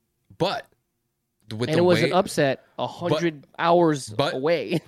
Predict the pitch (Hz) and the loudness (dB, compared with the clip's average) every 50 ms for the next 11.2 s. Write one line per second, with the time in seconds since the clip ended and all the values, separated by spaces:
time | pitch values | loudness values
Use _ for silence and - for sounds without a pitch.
0 | - _ _ _ 113 104 127 131 139 - 147 127 135 127 - 127 - - 113 113 | -12 _ _ _ -6 -4 -4 -4 -4 -4 -6 -6 -6 -4 -8 -10 -8 -6 -6 -6
1 | - - 127 117 123 113 - 92 - 110 107 110 - 110 104 107 104 95 104 98 | -4 -6 -6 -4 -4 -6 -6 -6 -4 -4 -4 -4 -4 -8 -6 -6 -6 -4 -6 -6
2 | - - 117 - - 208 160 117 98 - - - 90 85 - - 104 117 - - | -4 -4 -4 -4 -4 -6 -6 -6 -6 -6 -8 -6 -8 -8 -8 -10 -10 -12 -12 -8
3 | 107 135 139 - - 151 220 - - - - _ _ _ _ _ _ _ _ _ | -8 -8 -6 -4 -4 -4 -4 -6 -8 -10 -14 _ _ _ _ _ _ _ _ _
4 | 113 127 139 165 180 190 254 - 214 156 127 123 135 156 160 135 - 135 143 139 | -6 -4 -2 -2 -2 -2 -2 -2 -4 -4 -4 -4 -4 -2 -4 -4 -4 -4 -6 -6
5 | - - - - 127 123 104 - - 117 120 117 110 104 107 104 110 104 107 104 | -6 -8 -6 -4 -4 -4 -4 -4 -4 -4 -2 -2 -2 -2 -2 -2 -2 -4 -6 -10
6 | - - 104 - - 110 107 101 127 127 - _ _ _ _ _ _ _ _ _ | -8 -8 -8 -6 -6 -6 -6 -6 -6 -8 -10 _ _ _ _ _ _ _ _ _
7 | _ _ _ _ _ _ _ _ _ _ _ _ _ _ 113 117 123 123 123 131 | _ _ _ _ _ _ _ _ _ _ _ _ _ _ -2 -2 -2 -2 -2 -2
8 | 135 151 139 - 135 127 127 120 110 117 117 127 123 117 120 120 117 - 120 113 | -2 -4 -4 -4 -4 -4 -4 -4 -6 -8 -8 -8 -6 -4 -4 -4 -4 -6 -4 -4
9 | 113 110 110 - 117 120 113 110 107 - - - 92 - - _ _ _ _ _ | -2 -4 -4 -4 -4 -4 -2 -2 -4 -4 -6 -10 -14 -14 -16 _ _ _ _ _
10 | _ _ _ - 123 113 - 120 127 147 175 202 143 135 127 120 127 120 165 139 | _ _ _ -8 -6 -4 -4 -4 -2 0 0 2 2 2 0 0 0 0 -2 -2
11 | 131 127 123 - | -2 -4 -6 -8